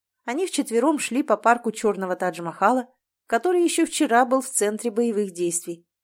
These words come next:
Хорошо, что от тех событий не осталось никаких следов.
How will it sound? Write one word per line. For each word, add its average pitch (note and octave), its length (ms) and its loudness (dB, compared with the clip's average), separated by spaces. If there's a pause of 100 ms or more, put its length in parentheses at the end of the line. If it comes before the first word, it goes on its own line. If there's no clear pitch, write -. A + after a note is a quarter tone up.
(300)
Хорошо, B3 460 -2
что - 220 -4
от G#3 140 -2
тех A3+ 200 -2
событий G#3+ 520 0
не G3+ 120 -6
осталось G#3+ 480 0
никаких G3 440 -6
следов. F3+ 500 -4